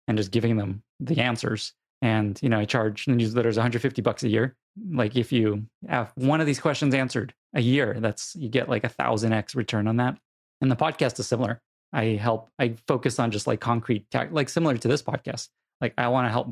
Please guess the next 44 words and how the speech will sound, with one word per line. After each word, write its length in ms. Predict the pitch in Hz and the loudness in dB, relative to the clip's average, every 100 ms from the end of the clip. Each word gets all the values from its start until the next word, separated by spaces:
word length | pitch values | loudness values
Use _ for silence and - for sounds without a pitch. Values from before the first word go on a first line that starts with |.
| 107 | -2
grow 140 | 110 | 0
my 120 | 110 | 0
product. 320 | 104 110 123 127 | 0 0 0 -2
Let's 180 | 117 | 0
interview 360 | 120 117 110 104 _ _ - | 0 2 2 0 _ _ -8
the 100 | 113 | -8
s-, 220 | - - - - - - | -6 -14 -16 -16 -14 -2
chief 220 | 139 127 | -2 0
product 240 | 120 113 | 0 2
officer 260 | 117 104 117 | 0 0 -2
at 100 | - | 0
Figma. 280 | 120 117 123 | 0 0 0
What 80 | |
did 120 | 117 110 | 0 2
they 220 | 110 - _ _ _ - | -2 -6 _ _ _ -4
do 220 | 107 113 | 2 4
and 160 | 110 110 | 2 2
learn 400 | 113 107 107 113 | 2 0 -4 -4
to 100 | 113 | 0
help 300 | 104 104 107 | 0 0 -2
build 240 | 104 101 | -2 0
Figma 280 | - 107 117 | 0 0 0
into 180 | 107 113 | 0 -2
the 80 | 104 | -2
business 340 | 104 110 - | 0 -2 -2
it 100 | 113 | -2
is 120 | 110 | 0
today? 240 | 131 131 123 _ _ _ - | 0 -2 -4 _ _ _ -4
And 60 | |
I 40 | 117 | -2
stay 180 | - | 0
super 260 | 120 139 135 | 0 0 0
focused 380 | 123 110 107 117 | 0 0 -2 0
on, 240 | 107 123 _ - | -2 -4 _ -4
like, 160 | 113 110 | -2 0
what 120 | 120 | 2
do 60 | |
you 60 | 120 | 2
actually 320 | 104 - 101 | 0 -2 -2
do? 180 | 92 98 | -2 -2
How 120 | 101 | 0
do 40 | 113 | 0
you 60 | |
actually 380 | 107 120 107 | 0 -2 -2